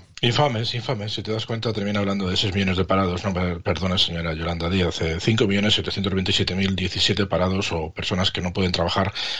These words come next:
el veinticinco por ciento de tasa de paro en España, eh, el mes pasado, el mes pasado. O sea que por eso lo hemos dejado entero, para que la gente escuche y compruebe que efectivamente nos venden humo. Como humo vende el presidente del gobierno. Dice que en cien días estamos todos, eh,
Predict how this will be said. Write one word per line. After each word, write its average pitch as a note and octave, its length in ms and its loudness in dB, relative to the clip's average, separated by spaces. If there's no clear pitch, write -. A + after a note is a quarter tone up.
el F2 60 0
veinticinco G#2+ 400 2
por G2 140 -2
ciento G2+ 340 2
de F2 80 -2
tasa - 240 0
de F2 80 0
paro F#2 240 0
en E2+ 60 -4
España, F#2 680 0
eh, F2 240 -4
el F2+ 80 -6
mes G2+ 140 2
pasado, F#2+ 360 2
el E2+ 80 -10
mes F2 120 -6
pasado. - 400 -4
O - 40 -20
sea E2+ 200 -8
que D#2+ 200 -8
por G2+ 120 0
eso A#2 120 4
lo G2 60 2
hemos F2+ 160 -2
dejado F2 220 0
entero, F#2 260 -2
para D#2+ 200 -2
que E2 60 -8
la E2 80 -6
gente F2+ 400 -4
escuche - 440 0
y D#2 300 -6
compruebe F2 420 -4
que D#2 320 -4
efectivamente F2 720 -2
nos G2 240 0
venden B2+ 440 2
humo. C3 440 2
Como G#2 260 2
humo A#2 240 4
vende A#2 200 2
el A2+ 40 2
presidente A2+ 360 0
del G#2 60 0
gobierno. G#2 380 2
Dice A2+ 180 0
que A2+ 80 -2
en A2+ 80 0
cien G#2+ 200 0
días A#2 260 4
estamos G2+ 560 -4
todos, G2+ 480 0
eh, F2+ 320 0